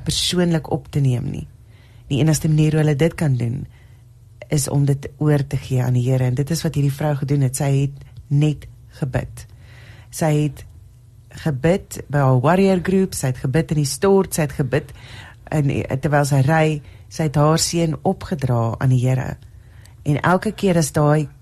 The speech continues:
oomblikie van bekommernis gekom het, elke keer as die, as die vyand kom, as die duiwel kom en sê, "Jou kind gaan dit nie maak nie," dan het sy net gesê,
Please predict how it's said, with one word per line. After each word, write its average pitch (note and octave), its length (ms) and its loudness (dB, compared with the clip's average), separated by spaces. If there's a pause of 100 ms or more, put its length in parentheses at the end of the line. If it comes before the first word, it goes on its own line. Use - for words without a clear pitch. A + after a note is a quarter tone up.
oomblikie G#3+ 560 2
van D3 340 0
bekommernis C#3+ 640 0
gekom C3 360 -6
het, - 200 -12 (460)
elke F3 260 -4
keer E3 300 0
as D3+ 180 -2
die, D3 280 -2 (1500)
as C3+ 100 -2
die D3+ 120 -2
vyand E3 360 2
kom, F3 220 0
as D3 80 2
die C#3 80 2
duiwel D#3 320 2
kom D#3+ 160 -2
en D3+ 80 0
sê, D3+ 280 0 (1040)
"Jou D#3 120 0
kind D#3+ 200 0
gaan E3+ 140 0
dit D3+ 140 2
nie D#3 80 2
maak C#3 360 2
nie," C3 220 -6 (640)
dan D#3 140 -2
het D3+ 100 -2
sy E3+ 120 0
net D3+ 240 -2
gesê, - 260 -10